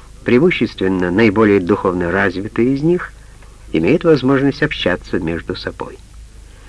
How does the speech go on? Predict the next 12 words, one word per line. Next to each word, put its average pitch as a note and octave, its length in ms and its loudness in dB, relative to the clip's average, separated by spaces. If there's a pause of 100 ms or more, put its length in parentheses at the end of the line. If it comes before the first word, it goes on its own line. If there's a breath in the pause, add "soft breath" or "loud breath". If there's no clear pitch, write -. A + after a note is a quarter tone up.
(1700 soft breath)
В - 100 -20
тайное E3+ 420 6
учение D3+ 460 6
тибетцев, C3 800 0
как G2 180 -2
один A2+ 260 4
из G2+ 160 0
его F#2+ 240 2
разделов, G2+ 920 2 (320)
входит E3+ 440 2 (220)
и D3+ 240 4 (380)
телепатия. C3+ 760 0